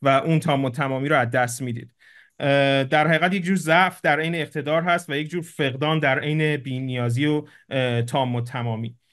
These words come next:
اه، طبیعتاً خب مثلاً می‌شه نگاه‌های، اه، نمادین مختلفی بهش داشت. من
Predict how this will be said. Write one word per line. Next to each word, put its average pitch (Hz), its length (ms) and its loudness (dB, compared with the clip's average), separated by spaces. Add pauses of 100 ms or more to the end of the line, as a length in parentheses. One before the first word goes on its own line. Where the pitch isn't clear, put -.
(360)
اه، 170 340 0 (1700)
طبیعتاً 220 640 2
خب 196 200 0
مثلاً 185 400 2
می‌شه 220 200 0
نگاه‌های، 185 420 0
اه، 190 80 -4 (220)
نمادین 151 520 -2
مختلفی 160 500 -2
بهش 139 220 -4
داشت. 131 260 -6
من 277 300 0